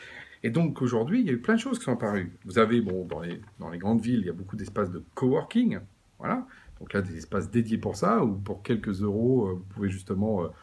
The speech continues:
euh, venir poser votre ordi, avoir du wifi,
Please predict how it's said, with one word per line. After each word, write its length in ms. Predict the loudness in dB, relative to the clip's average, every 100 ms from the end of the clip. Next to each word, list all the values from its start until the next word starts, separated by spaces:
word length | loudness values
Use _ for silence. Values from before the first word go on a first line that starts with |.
| -20 -14 -4
euh, 100 | -2
venir 420 | 2 4 6 4 2
poser 240 | 2 2 4
votre 220 | 4 2
ordi, 460 | -2 0 2 2 2
avoir 280 | 4 4
du 100 | 4
wifi, 540 | 2 0 -2 4 4